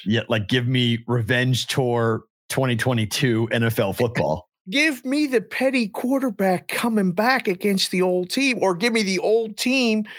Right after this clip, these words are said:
Speaker 2: petty quarterback return into our house.
Speaker 1: Right.
Speaker 2: Come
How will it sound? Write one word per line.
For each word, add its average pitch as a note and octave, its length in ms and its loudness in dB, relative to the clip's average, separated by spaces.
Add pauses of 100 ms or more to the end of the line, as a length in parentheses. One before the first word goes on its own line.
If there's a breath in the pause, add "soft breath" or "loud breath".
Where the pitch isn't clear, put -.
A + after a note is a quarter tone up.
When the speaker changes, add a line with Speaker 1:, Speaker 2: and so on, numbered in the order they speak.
(280 loud breath)
Speaker 2:
petty A#3 480 2
quarterback A3 680 0
return A3+ 640 -2 (680 loud breath)
into A3 400 0
our - 240 0
house. D#3 400 -2 (140)
Speaker 1:
Right. - 180 2
Speaker 2:
Come B3+ 280 -2